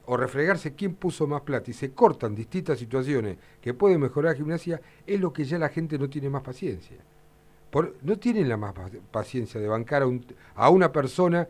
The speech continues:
que diga, "Bueno, vamos todos atrás de él porque él la va a poner", y pasó, y Gimnasia le fue mal. Y primero fueron ustedes, después fue otro grupo, y entonces,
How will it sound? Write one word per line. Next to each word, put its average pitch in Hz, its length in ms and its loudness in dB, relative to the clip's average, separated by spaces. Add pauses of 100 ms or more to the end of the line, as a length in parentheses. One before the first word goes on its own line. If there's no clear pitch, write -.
que 143 100 -2
diga, 143 160 2
"Bueno, 123 260 0 (340)
vamos 170 300 4
todos 185 260 6
atrás 160 300 2
de 185 80 4
él 190 80 4
porque 151 300 0
él 165 40 2
la 151 80 4
va 156 100 6
a 147 60 -2
poner", 156 360 0 (440)
y 147 120 -8
pasó, 175 540 -2 (600)
y 123 80 -10
Gimnasia 165 420 -2
le 127 80 -2
fue 131 140 -4
mal. 143 280 0 (460)
Y 131 80 -2
primero 208 360 4
fueron 190 280 4
ustedes, 175 600 4 (300)
después 139 300 0
fue 202 120 4
otro 139 220 2
grupo, 147 580 4 (420)
y 139 80 -2
entonces, 190 460 0